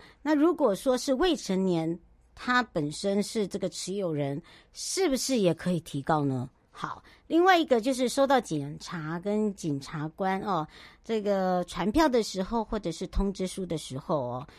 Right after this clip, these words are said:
我们一定要自己去吗？那如果说我们要自己去的状况之下，要具备什么？或者是说我没有办法去，我，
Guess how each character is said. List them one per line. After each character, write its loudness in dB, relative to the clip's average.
我 0
们 2
一 -8
定 0
要 2
自 -4
己 0
去 -4
吗？ -2
那 4
如 8
果 6
说 2
我 2
们 0
要 2
自 -4
己 0
去 -4
的 -6
状 0
况 0
之 -6
下， -4
要 0
具 -8
备 -2
什 -10
么？ -12
或 2
者 0
是 -6
说 -4
我 -4
没 -2
有 0
办 -4
法 -6
去， -6
我， -4